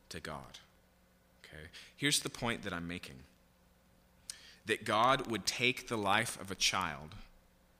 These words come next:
is something that Israel understands. That the firstborn belongs totally to God is something that Israel understands.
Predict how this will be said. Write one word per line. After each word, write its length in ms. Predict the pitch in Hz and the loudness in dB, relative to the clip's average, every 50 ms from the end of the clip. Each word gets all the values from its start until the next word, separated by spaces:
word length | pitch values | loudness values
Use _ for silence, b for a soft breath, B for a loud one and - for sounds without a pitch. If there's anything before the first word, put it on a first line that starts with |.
| _ _ _ _ _ _ _ _ _ _ - | _ _ _ _ _ _ _ _ _ _ -2
is 200 | 104 101 98 - | 0 2 4 4
something 500 | - - 120 117 123 - 120 107 101 90 | 4 4 4 2 0 -2 -4 -4 -4 -4
that 140 | 90 - | -6 -4
Israel 460 | - 95 101 107 107 107 104 98 98 90 | -4 -2 -2 -2 -4 -4 -6 -6 -4 -6
understands. 640 | 90 90 87 85 - - 123 123 120 101 92 - | -6 -4 -4 -2 -2 -2 0 0 0 2 0 0
That 140 | - 98 - | 0 -2 -4
the 80 | 107 | -4
firstborn 600 | 101 - - 135 139 139 - - 123 117 110 110 | -4 -2 -2 2 4 4 4 4 2 0 0 -2
belongs 540 | 104 101 104 104 104 104 104 107 107 104 - | -2 -4 -2 0 0 0 0 0 0 -2 -2
totally 500 | - - 127 123 135 135 127 123 123 120 | -2 -2 -2 -2 -2 -2 -4 -4 -4 -4
to 120 | - - 107 | -4 -4 -2
God 300 | 98 117 123 147 131 110 | 0 2 4 4 4 4
is 100 | 110 - | 2 2
something 340 | - 113 104 - 110 104 101 | 2 0 -2 -4 -6 -6 -6
that 120 | 101 - | -6 -4
Israel 440 | - 101 101 - - 104 104 104 104 | -2 -2 -2 -2 -2 -2 -4 -4 -4
understands. 640 | 98 98 98 98 - - - 147 143 113 101 92 - | -4 -4 -2 -2 -2 -2 0 -2 -2 -2 -2 -2 -2